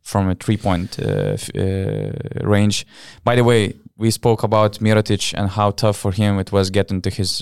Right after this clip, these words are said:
uh, rhythm, how he lost the confidence and how he, it affected his team. Tavares started the game with ten points in the first quarter. That's how your best player should perform. We mentioned Papa Nicolau, the way he brought the confidence,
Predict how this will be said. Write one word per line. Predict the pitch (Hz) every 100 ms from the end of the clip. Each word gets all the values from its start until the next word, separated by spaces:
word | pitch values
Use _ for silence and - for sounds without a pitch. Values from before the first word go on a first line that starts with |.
| 95
uh, | 98
rhythm, | 101 107 101 92 -
how | 101 98
he | 104
lost | 98 98
the | 95
confidence | - 104 101 101 95 -
and | 95
how | 95 98
he, | - -
it | 104
affected | 110 - 98 95 -
his | 98
team. | - 113 107 - - - _ -
Tavares | 110 123 120 104
started | - 104 95
the | 98 95 92
game | 101 107 98
with | 90
ten | - 110 95
points | 107 98 -
in |
the | 92
first | - 95 -
quarter. | 95 87 95 - _ _
That's | 101 127 120
how | 107 120
your | 113 104 95
best | 98 110 -
player | - 113 107 104 - _
should | - - -
perform. | 110 - 113 110 107 104
We |
mentioned | 117 117 - 101 90 - _
Papa | 101 107
Nicolau, | 113 110 110 104 101 101
the | 92
way | 95 101
he | 101 104 95
brought | 92 98 95 -
the |
confidence, | 104 98 98 104